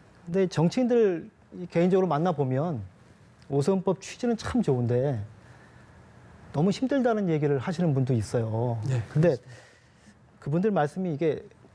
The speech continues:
Speaker 1: 구시대적인 이야기인지 아니면 뭔가, 어, 좀 보완책이 필요한 건지 어떻게 보십니까?
Speaker 2: 사실 그 법이 만들어지던 시절에 법의 내용치고는 정말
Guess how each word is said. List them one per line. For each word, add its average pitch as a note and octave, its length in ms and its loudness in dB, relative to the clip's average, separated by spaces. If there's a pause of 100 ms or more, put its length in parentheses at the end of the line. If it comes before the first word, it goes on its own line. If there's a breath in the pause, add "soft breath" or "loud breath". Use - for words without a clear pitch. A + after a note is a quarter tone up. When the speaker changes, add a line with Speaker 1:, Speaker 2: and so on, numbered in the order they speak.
Speaker 1:
구시대적인 A3 640 0
이야기인지 A2+ 640 -2 (280)
아니면 D#3 360 2
뭔가, E3 480 2 (640 soft breath)
어, C#3+ 280 -8
좀 D3 120 -2
보완책이 F3+ 460 0
필요한 F#3 300 -4
건지 G#2 340 -8
어떻게 C#3+ 280 -4
보십니까? A2+ 440 -8 (1040 loud breath)
Speaker 2:
사실 D#3 760 2
그 - 120 -10
법이 D3 200 0
만들어지던 C3 1120 2
시절에 G#2+ 880 -2 (1400 loud breath)
법의 B2+ 320 2
내용치고는 B2+ 720 0
정말 C#3 840 0